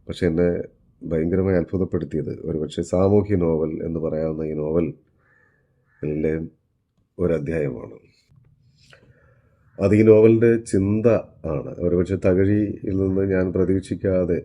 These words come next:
ഒരുപക്ഷെ ഈ നോവലിൽ നിന്ന് പ്രതീക്ഷിക്കാതെ വായിച്ചു പോയ അത്ഭുതകരമായ ഒരു അധ്യായമാണ്, ആം,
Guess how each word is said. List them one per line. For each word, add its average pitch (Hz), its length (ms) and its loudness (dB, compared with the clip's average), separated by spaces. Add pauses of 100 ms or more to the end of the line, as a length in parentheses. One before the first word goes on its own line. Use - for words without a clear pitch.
(180)
ഒരുപക്ഷെ 85 320 -2
ഈ 87 60 0
നോവലിൽ 98 460 4
നിന്ന് 101 200 2
പ്രതീക്ഷിക്കാതെ 90 680 0
വായിച്ചു 82 440 -2
പോയ 80 400 -4 (360)
അത്ഭുതകരമായ 87 680 0
ഒരു 71 80 -2
അധ്യായമാണ്, 71 680 -6 (280)
ആം, - 380 -16